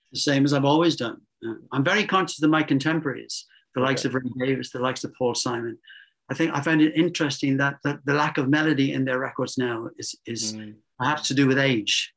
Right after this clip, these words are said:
Speaker 1: It's arguable that, you know, you reach a point as a songwriter where you've written words and music, where you lose that kind of love of it. You kind of become interested in other things.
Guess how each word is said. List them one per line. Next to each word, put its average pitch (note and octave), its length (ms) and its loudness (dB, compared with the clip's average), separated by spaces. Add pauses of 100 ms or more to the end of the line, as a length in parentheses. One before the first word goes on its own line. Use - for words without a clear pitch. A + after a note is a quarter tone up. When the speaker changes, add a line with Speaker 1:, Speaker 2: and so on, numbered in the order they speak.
(160)
Speaker 1:
It's - 180 -8
arguable D#3 520 2
that, C#3 240 0 (840)
you C#3 80 6
know, C#3 60 6
you C3 180 4
reach D3 220 4
a C#3+ 80 -4
point D3 280 0
as B2 120 -4
a B2 40 -6
songwriter B2 580 0
where A#2+ 140 -6
you've A#2+ 160 -6
written C3+ 240 2
words B2+ 240 2
and A#2+ 160 0
music, B2 320 0
where B2+ 100 -2
you C3+ 120 4
lose D3 360 4
that B2+ 260 -4
kind B2 200 -4
of A#2+ 80 -2
love B2 260 0
of A#2 120 -6
it. C3+ 80 -4
You A#2+ 120 -8
kind B2+ 240 -2
of B2+ 120 -4 (120)
become B2+ 260 -2
interested C3+ 580 -2
in B2 100 0
other B2 260 -4
things. A#2+ 480 -6